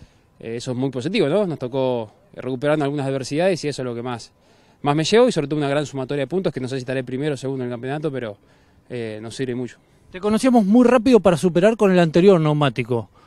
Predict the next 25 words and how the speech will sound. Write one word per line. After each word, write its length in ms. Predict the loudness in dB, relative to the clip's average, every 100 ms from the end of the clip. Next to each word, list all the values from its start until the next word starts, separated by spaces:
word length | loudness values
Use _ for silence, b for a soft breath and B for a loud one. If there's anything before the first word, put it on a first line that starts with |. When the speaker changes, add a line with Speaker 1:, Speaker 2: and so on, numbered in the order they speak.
| b
Speaker 2:
¿Cómo 160 | -2 2
es 60 | 2
superar 340 | 4 4 4
con 200 | 4 4
este 200 | 4 0
neumático? 500 | -2 -2 -2 -4 -6 _
Con 140 | -4 -4
los 140 | 0
lugares 300 | 2 4 2
que 80 | 0
tuviste 320 | 2 2 2
que 80 | 0
ganar, 380 | 0 2 2 b b
con 100 | 2
las 100 | 4
maniobras. 540 | 4 6 8 8 6 b b b -8
Había 220 | -2 -2
maniobras 360 | 0 0 -2 -2
tuyas 300 | -4 -6 -8
muy 220 | 0 2 4
finas 300 | 2 0 -2
con, 200 | -8 -8
con 160 | -6
los 140 | -6 -4
neumáticos, 580 | -2 4 4 4 0